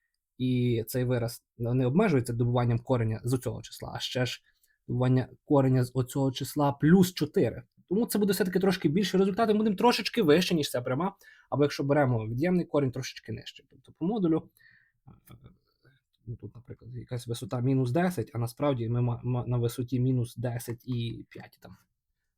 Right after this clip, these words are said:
при певному іксі. Так само і тут. Таким чином, ось ми побудували конкретну гіперболу за конкретною формулою.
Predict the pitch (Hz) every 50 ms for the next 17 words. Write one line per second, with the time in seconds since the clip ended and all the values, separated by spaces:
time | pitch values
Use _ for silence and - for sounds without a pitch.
0 | _ _ 123 120 123 131 117 117 120 117 110 - - - - - - 208 185 -
1 | 139 120 107 107 - - _ - - _ _ _ _ _ _ _ _ _ _ _
2 | _ - - - 311 302 - 320 311 302 302 294 285 277 277 302 294 - 269 262
3 | - - 220 220 208 220 254 262 262 247 247 - 233 214 240 247 240 240 233 233
4 | 233 233 - 254 247 226 208 196 160 147 139 185 220 226 214 - 202 190 180 -
5 | 180 208 233 240 233 226 226 - 208 220 220 202 - - 240 240 233 214 208 202
6 | 185 170 147 131